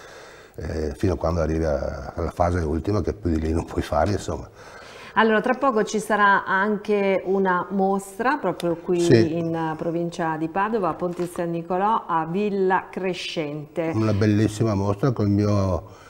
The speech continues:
Speaker 1: caro amico <laughs> Alberto Volpin, grandissimo artista. Lui è il re dei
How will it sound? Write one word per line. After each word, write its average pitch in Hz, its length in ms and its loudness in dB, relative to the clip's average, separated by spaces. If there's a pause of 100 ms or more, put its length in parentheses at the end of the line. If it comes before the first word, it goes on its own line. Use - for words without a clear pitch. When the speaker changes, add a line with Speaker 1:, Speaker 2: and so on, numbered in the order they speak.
Speaker 1:
caro 113 300 8
amico 107 640 4 (220)
<laughs> - 20 -
Alberto 98 720 2
Volpin, 104 400 2
grandissimo 92 800 2
artista. 98 680 2 (400)
Lui 98 220 4
è 95 80 4
il 90 140 6
re 95 220 4
dei 80 560 2